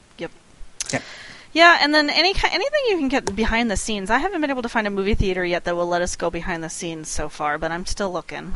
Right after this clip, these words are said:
Speaker 1: Um, I'm sure that, I, I imagine the zoo probably does s-, behind the, I'm pretty sure that they do actually
Speaker 2: They
Speaker 1: do
Speaker 2: do,
Speaker 1: some z-,
Speaker 2: yes.
Speaker 1: behind the scenes stuff.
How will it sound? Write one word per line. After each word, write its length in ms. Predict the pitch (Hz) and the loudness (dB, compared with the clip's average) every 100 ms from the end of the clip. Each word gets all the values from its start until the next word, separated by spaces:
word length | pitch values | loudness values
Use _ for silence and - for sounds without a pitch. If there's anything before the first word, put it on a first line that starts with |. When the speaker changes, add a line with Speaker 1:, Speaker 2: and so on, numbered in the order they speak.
| - | -4
Speaker 1:
Um, 460 | 175 170 170 180 - | -2 -2 -4 -10 -12
I'm 160 | 180 185 | -10 -6
sure 200 | - 208 | -2 0
that, 180 | 190 - - | 0 -2 2
I, 140 | 208 - - | 2 4 4
I 100 | 240 | 4
imagine 440 | 226 202 220 190 | 6 4 4 -2
the 80 | 170 | -4
zoo 440 | 170 175 170 202 - | -4 -4 -4 -4 -6
probably 440 | - 196 196 196 196 | -4 -4 -4 -4 -2
does 400 | 190 190 - - | -4 -4 -8 -14
s-, 200 | - - - - - 196 | -18 -20 -20 -20 -18 -4
behind 300 | 220 208 202 | -2 0 -2
the, 100 | - | -2
I'm 80 | 208 | -4
pretty 200 | - 330 | -2 -2
sure 160 | 226 | -2
that 120 | 180 | -4
they 140 | 165 190 | -4 -6
do 220 | 170 151 | -4 -4
actually 320 | 147 - 156 | -4 -2 -2
Speaker 2:
They 60 | 143 | -2
Speaker 1:
do 60 | - | -2
Speaker 2:
do, 40 | |
Speaker 1:
some 200 | - 170 | -4 -8
z-, 80 | 165 | -2
Speaker 2:
yes. 160 | - 175 | -2 0
Speaker 1:
behind 260 | 180 175 165 | 0 0 -2
the 60 | |
scenes 360 | - - 165 - | -8 -10 -10 -8
stuff. 280 | - 160 | -6 -6